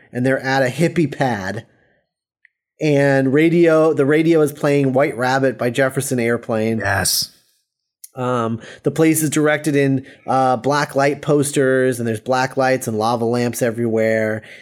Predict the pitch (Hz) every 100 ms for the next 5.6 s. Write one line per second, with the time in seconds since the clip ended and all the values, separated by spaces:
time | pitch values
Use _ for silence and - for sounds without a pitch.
0 | - _ - 131 131 131 127 123 123 117
1 | - 123 117 117 113 262 - 143 135 131
2 | 170 175 - 160 156 127 113 117 120 127
3 | 127 127 113 107 104 110 117 123 123 120
4 | 120 113 101 104 110 110 107 101 101 98
5 | 104 104 95 95 90 82